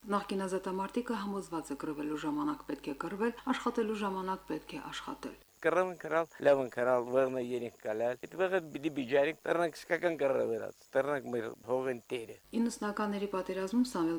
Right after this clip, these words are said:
Speaker 1: Բեգլարյանը վիրավորվել է ձեռքից։ Հաշմանդամության կարգ ստանալու համար հավաքել է թղթերը, որպեսզի ներկայանա բժշկական փորձաքննության հանձնաժողովին։
Speaker 2: Ձեռքսել է վիրավոր, կոնտուզիա ունի ստացած։ Ես վեքեց ամ թա կոմիսիա ասկենը։ Ես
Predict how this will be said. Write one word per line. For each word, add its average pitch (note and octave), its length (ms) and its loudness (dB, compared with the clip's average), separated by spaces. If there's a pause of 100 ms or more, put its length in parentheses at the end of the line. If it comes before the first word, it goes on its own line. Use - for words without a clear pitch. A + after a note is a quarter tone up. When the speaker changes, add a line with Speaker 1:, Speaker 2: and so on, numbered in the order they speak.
Speaker 1:
Բեգլարյանը D#3+ 500 2
վիրավորվել D3 560 -2
է E3+ 80 -6
ձեռքից։ - 380 -4 (100)
Հաշմանդամության D3+ 720 -2
կարգ D#3 240 -6
ստանալու D#3 400 0
համար F#3+ 300 2 (100)
հավաքել B3 400 4
է B3 60 4 (100)
թղթերը, G3+ 400 -2
որպեսզի D3 460 2
ներկայանա D3 460 2 (120)
բժշկական F#3+ 600 2
փորձաքննության C#3+ 880 -2 (100)
հանձնաժողովին։ C#3+ 760 2 (320)
Speaker 2:
Ձեռքսել F3+ 420 6
է G3 80 10
վիրավոր, C3 400 2 (160)
կոնտուզիա E3+ 480 10
ունի C3+ 160 6
ստացած։ - 480 -6 (120)
Ես F3 200 4
վեքեց F3+ 300 0
ամ E3 140 2
թա C#3+ 200 0
կոմիսիա D#3+ 360 2
ասկենը։ A2+ 340 -8 (160)
Ես D#3+ 140 -2